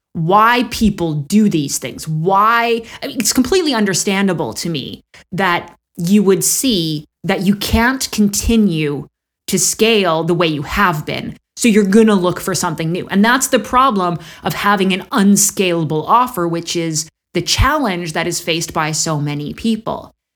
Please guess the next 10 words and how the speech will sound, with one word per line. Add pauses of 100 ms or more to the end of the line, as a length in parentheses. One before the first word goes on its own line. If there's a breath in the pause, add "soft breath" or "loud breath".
(280)
And (120)
I
think
it's
really
important
to
recognize
that
there